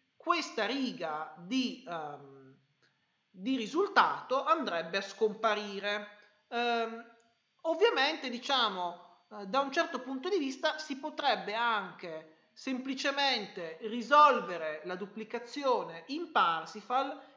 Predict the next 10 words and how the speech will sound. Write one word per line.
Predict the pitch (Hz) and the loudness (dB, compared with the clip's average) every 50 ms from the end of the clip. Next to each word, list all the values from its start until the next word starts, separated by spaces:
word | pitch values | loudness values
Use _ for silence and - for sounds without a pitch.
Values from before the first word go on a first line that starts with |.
| _ _ | _ _
e | - 294 294 | -6 -4 -2
non | 262 285 330 359 359 349 | 2 4 4 4 4 4
risolverla | 311 302 269 247 240 220 202 202 208 202 214 226 214 214 | 0 -4 -4 2 4 6 6 6 4 2 0 -2 0 0
in | 208 190 180 | -2 -2 -4
Wikidata, | 185 180 - 254 254 294 269 254 226 185 180 170 - | -8 -10 -8 0 4 6 6 6 6 2 -2 -8 -10
quindi | - 247 240 220 202 | -8 -8 -8 -6 -4
io | 220 220 | -4 -4
potrei | 220 226 220 214 240 240 226 208 | -2 -4 -6 -4 -2 -2 -2 -2
sopprimere | - - 220 214 - - 277 302 294 285 254 233 202 196 | -4 -4 -6 -6 -6 -8 -4 -2 -2 -2 -2 -4 -6 -6
tacitamente | 196 208 196 - 196 - 226 220 233 247 247 233 220 208 185 - - 180 160 160 160 165 - - _ | -8 -10 -10 -8 -4 -4 -2 -2 -2 -2 -2 -2 -4 -6 -10 -12 -12 -10 -10 -10 -10 -12 -16 -20 _